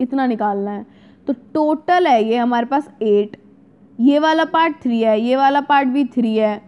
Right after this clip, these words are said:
तो ये वाला क्या होगा, एट माइनस, तो जो इतना सा पार्ट है ये क्या होगा,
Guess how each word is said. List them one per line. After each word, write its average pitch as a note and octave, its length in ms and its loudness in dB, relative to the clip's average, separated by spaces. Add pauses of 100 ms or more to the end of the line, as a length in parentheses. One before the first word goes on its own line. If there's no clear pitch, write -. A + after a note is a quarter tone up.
(300)
तो - 280 -10
ये C#4 180 0
वाला D4 220 2
क्या D4 180 0
होगा, D4 420 0 (220)
एट D#4 400 -2
माइनस, C4 760 -2 (1300)
तो A#3+ 60 -8
जो A3+ 160 -8 (140)
इतना D4 360 -4
सा D#4 140 -4
पार्ट A#3+ 400 -2
है C4 60 -4
ये C4 160 -2
क्या B3+ 160 -2
होगा, A#3+ 380 -2